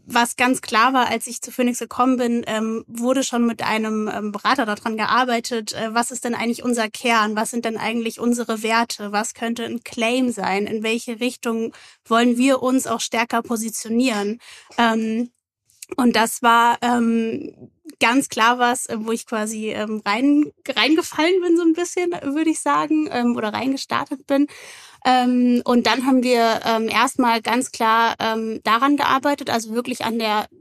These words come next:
Transformation im kulturellen und im Positionierungssinne.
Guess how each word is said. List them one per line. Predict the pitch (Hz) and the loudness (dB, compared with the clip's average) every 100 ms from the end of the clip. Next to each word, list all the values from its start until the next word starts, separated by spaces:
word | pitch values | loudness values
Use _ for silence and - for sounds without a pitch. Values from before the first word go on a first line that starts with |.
| - | -10
Transformation | - 240 247 - - 226 226 226 - 233 233 | -2 0 0 -6 0 0 0 -6 -4 -2 -2
im | 214 214 214 269 | -2 -4 -6 -8
kulturellen | - 277 311 285 262 277 302 302 | 0 0 2 0 2 2 2 2
und | 294 240 | 0 -2
im | 233 | -4
Positionierungssinne. | 226 247 240 - 220 233 269 311 - 285 294 294 | -4 -4 -6 -6 -2 -2 2 0 0 0 2 2